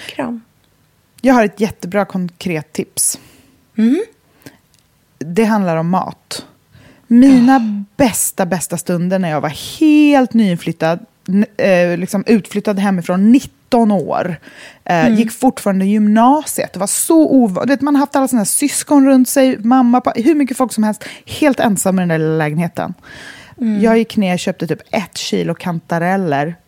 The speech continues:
Speaker 2: Stekte dem
Speaker 1: Mm.
Speaker 2: i typ ett kilo smör.
Speaker 1: Mm.
Speaker 2: Åt med gaffel.
Speaker 1: Mm.
Speaker 2: Framför någon serie. Och
Speaker 1: Mm.
Speaker 2: gjorde även så med baguette med skagenröra. Jag
Speaker 1: Ja.
Speaker 2: åt saker.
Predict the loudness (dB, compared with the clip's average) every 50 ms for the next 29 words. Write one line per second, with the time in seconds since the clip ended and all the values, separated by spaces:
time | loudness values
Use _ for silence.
0 | _ _ _ -10 -6 -4 -4 -4 0 0 2 4 4 4 2 0 -2 -4 -8 -8
1 | _ -2 -2 -2 -2 -6 -8 -6 -4 -4 -4 -2 -4 -4 -6 -6 -4 -2 0 0
2 | 0 0 -2 -2 -4 -8 -14 -20 -20 -20 -18 -8 -4 -2 0 0 0 0 -2 -4
3 | -4 -2 -2 -2 -2 -4 -4 -6 -6 -10 -12 -10 -10 -10 -10 -12 -16 -18 -20 _
4 | _ _ _ _ _ _ _ _ _ _ -6 -4 -2 0 2 2 2 0 0 -2
5 | -2 0 0 0 -2 -6 -8 -8 -6 -6 -4 -4 -4 -4 -4 -4 -4 -6 -6 -8
6 | -10 -10 -14 _ _ -20 -20 -20 -20 -20 -20 -14 -4 0 2 2 4 4 2 2
7 | 2 2 2 2 0 -2 -2 -2 -2 -2 -2 -4 -4 -4 -4 -2 -2 -4 -4 -4
8 | -4 -2 -2 -2 -4 -8 _ _ -16 -16 -14 -10 -8 -6 -6 -4 -6 -6 -4 -2
9 | 0 0 0 0 -2 -4 -4 -4 -2 0 0 0 0 0 -2 -6 -8 -10 -12 -14
10 | -16 -20 -20 -20 -20 -20 -18 -18 -18 -20 -20 -8 -2 0 0 0 2 2 2 2
11 | 4 2 0 -2 -6 -10 -6 -4 -4 -4 -4 -6 -8 -8 -6 -4 -4 -6